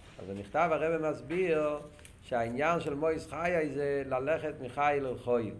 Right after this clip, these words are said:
יש בעבודת השם שצריכים לתקן את הדברים הלא טובים, וצריכים לעשות מה שהשם רוצה ולהתנהג כדי בו אל מעבר. אז זה אומרים שהווי יאיר ואישי, השם מראה לנו את הדרך וגם עוזר לנו,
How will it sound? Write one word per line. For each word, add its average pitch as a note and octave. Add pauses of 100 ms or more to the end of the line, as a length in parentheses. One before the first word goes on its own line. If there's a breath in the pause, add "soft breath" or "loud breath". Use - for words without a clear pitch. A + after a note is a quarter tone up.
(920 loud breath)
יש D3+
בעבודת C3+
השם B2+
שצריכים A#2
לתקן A#2
את A#2
הדברים A2
הלא A2+
טובים, G2 (460 loud breath)
וצריכים E3+
לעשות E3+
מה D#3+
שהשם D3+
רוצה C#3+
ולהתנהג C#3
כדי C#3
בו C#3
אל C3+
מעבר. B2+
אז A2+
זה C#3+
אומרים F#3
שהווי D#3
יאיר E3
ואישי, F3
השם C#3+
מראה C#3
לנו C#3+
את A#2+
הדרך C3
וגם E3
עוזר F3+
לנו, F3